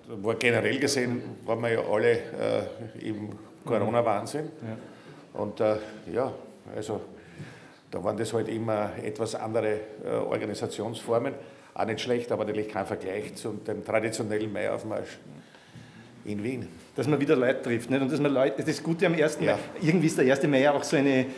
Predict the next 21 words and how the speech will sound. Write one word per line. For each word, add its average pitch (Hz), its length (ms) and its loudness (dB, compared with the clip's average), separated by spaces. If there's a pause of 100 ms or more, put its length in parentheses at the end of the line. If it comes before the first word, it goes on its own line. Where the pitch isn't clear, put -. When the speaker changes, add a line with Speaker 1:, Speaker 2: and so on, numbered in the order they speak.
(180)
Speaker 2:
äh, 123 220 4
nicht 135 280 0
nur 139 200 8
ein, 123 720 2 (380)
ein, 120 320 -2 (220)
ein 110 120 -6
Kampftag 143 760 4
und 123 140 -2
nicht 131 280 -4
nur 131 160 2
etwas, 131 360 -2
was 120 140 -4
politisch 156 600 0
ist, 139 240 -4
sondern 131 260 2 (340)
irgendwie 127 320 0
trifft 120 380 -2
man 127 320 0
auch 117 100 -4
die 127 120 -4
Leute, 110 280 -2